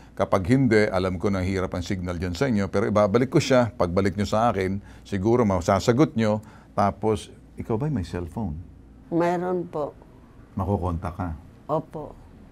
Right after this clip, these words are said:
Speaker 1: Mhm. Anong klaseng cellphone mo?
Speaker 2: Keypad lang po.
Speaker 1: Ah, okay. Gusto mo ng cellphone?
Speaker 2: Gusto ko po.
Speaker 1: Mhm.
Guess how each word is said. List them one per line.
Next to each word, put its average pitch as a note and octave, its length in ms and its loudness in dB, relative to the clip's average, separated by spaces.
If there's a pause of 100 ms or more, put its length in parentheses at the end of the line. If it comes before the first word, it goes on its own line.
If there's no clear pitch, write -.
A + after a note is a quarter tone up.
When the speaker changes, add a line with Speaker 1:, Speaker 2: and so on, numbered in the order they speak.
(320)
Speaker 1:
Mhm. D2+ 400 -6 (580)
Anong A#2 160 -2
klaseng G2 300 -6
cellphone E2 560 -10
mo? C#2+ 40 -18 (600)
Speaker 2:
Keypad F#3+ 480 2
lang F#3+ 320 -2
po. E3 480 -4 (400)
Speaker 1:
Ah, - 400 -16 (240)
okay. - 320 -10 (800)
Gusto - 160 -6
mo F#2 80 -6
ng F2 100 -6
cellphone? D2 460 -12 (480)
Speaker 2:
Gusto G3 320 -4
ko G3 160 -6
po. C#3+ 200 -6 (280)
Speaker 1:
Mhm. C#2 400 -12